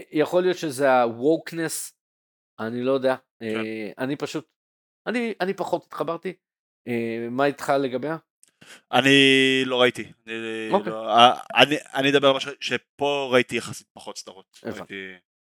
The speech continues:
Speaker 1: ברי זו
Speaker 2: פחות סדרות,
Speaker 1: המועמדת
Speaker 2: כן.
Speaker 1: השנייה, גם עוד עונה
Speaker 2: כן.
Speaker 1: אחרונה, אה, עונה רביעית גם כן,
Speaker 2: כן.
Speaker 1: של ביל היידר, אה, יוצא Saturday Night Live.
Speaker 2: Critically
Speaker 1: כמו
Speaker 2: acclaimed.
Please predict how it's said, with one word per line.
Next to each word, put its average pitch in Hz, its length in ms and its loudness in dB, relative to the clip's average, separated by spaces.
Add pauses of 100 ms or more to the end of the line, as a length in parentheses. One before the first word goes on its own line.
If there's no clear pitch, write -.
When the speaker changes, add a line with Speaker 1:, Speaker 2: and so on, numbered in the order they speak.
Speaker 1:
ברי 165 400 6
זו 123 120 -4
Speaker 2:
פחות 131 80 0
סדרות, - 20 -
Speaker 1:
המועמדת 127 400 0
Speaker 2:
כן. 123 60 -4
Speaker 1:
השנייה, 131 440 -4
גם 127 280 0 (100)
עוד 143 200 2
עונה 123 180 0
Speaker 2:
כן. 117 60 2
Speaker 1:
אחרונה, 113 480 -6 (380)
אה, 107 220 -6
עונה 110 240 -8
רביעית 107 260 -8
גם 131 180 -4
כן, 127 200 -6
Speaker 2:
כן. 117 80 -8
Speaker 1:
של 110 100 -6
ביל 113 260 -4
היידר, 127 500 -2
אה, 110 80 -4
יוצא 110 280 -8
Saturday 110 540 -6
Night - 20 -10
Live. 135 320 -2
Speaker 2:
Critically 151 360 6
Speaker 1:
כמו 147 100 6
Speaker 2:
acclaimed. 123 360 2